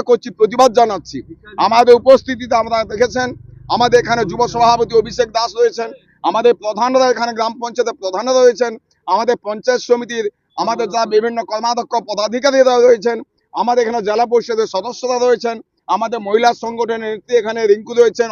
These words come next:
অন্যান্য সবাই রয়েছেন। সবাইকে নিয়ে আজকে আমরা প্রতিবাদে সামিল হলাম এবং আমরা কেন্দ্রীয় সরকার তথা বিজেপি পার্টি এবং তারা যে ব্যবহার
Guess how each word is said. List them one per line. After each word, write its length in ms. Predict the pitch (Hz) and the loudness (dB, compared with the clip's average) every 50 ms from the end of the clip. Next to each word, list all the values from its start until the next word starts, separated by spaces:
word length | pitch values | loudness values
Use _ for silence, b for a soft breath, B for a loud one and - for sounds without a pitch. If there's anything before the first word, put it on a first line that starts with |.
| 202 | -8
অন্যান্য 280 | 190 202 220 220 220 220 220 196 - _ _ _ _ _ _ | -10 -8 -8 -6 -4 -4 -6 -6 -8 _ _ _ _ _ _
সবাই 280 | - 214 240 285 311 302 | -4 2 4 4 4 6
রয়েছেন। 320 | 294 277 247 - 208 175 160 - | 6 6 6 6 2 -6 -6 -4
সবাইকে 320 | 208 240 285 302 294 262 269 254 | 2 4 4 4 4 2 -2 -2
নিয়ে 120 | 247 247 233 | 0 0 -2
আজকে 140 | 208 - - 220 | -2 -4 -6 -6
আমরা 120 | 220 220 220 190 - | -6 -6 -10 -6 -6
প্রতিবাদে 300 | 202 185 190 214 202 220 190 - | -6 -6 -6 -8 -12 -12 -12 -10
সামিল 220 | 190 196 214 214 208 226 | -10 -10 -6 -4 -2 2
হলাম 200 | 240 269 277 277 - _ _ _ _ _ _ 190 | 2 4 2 2 -2 _ _ _ _ _ _ -4
এবং 140 | 214 214 233 233 208 202 | 0 0 0 0 0 0
আমরা 160 | 202 214 220 220 - | 0 0 -2 -2 2
কেন্দ্রীয় 340 | 214 214 214 220 220 233 220 - 220 | 2 2 2 4 0 0 0 0 -8
সরকার 320 | 220 196 - 254 277 294 277 - - _ _ _ - | -10 -4 2 4 4 4 4 0 -6 _ _ _ -6
তথা 180 | 202 196 220 214 190 | -2 -2 -2 -2 -2
বিজেপি 280 | 208 185 226 233 220 202 - | -6 -4 -4 -4 -4 -2 0
পার্টি 280 | 190 208 220 233 277 302 285 277 - _ _ _ - 185 | 0 0 0 2 0 -2 -2 -2 -6 _ _ _ -6 -4
এবং 120 | 202 226 220 202 | -4 -4 -4 -2
তারা 160 | 214 214 226 226 220 196 | -2 0 0 -2 2 2
যে 60 | 220 208 202 | 2 2 4
ব্যবহার 260 | 202 202 240 262 | 2 2 4 4